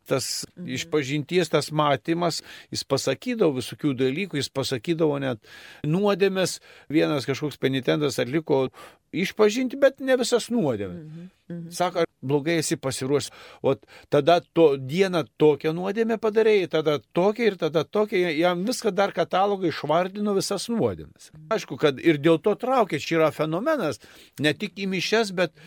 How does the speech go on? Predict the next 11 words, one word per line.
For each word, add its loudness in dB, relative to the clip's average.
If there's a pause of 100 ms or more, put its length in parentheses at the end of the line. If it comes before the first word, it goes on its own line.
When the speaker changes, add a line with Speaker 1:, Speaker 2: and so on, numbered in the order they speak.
(300)
Speaker 1:
čia 0 (160)
geras 2
klausimas -2
ir -4
tokia 0 (100)
gera 2
įžvalga. -2 (280)
Žmonės -2 (680)
tūkstančių -2
tūkstančiai -4
ten -2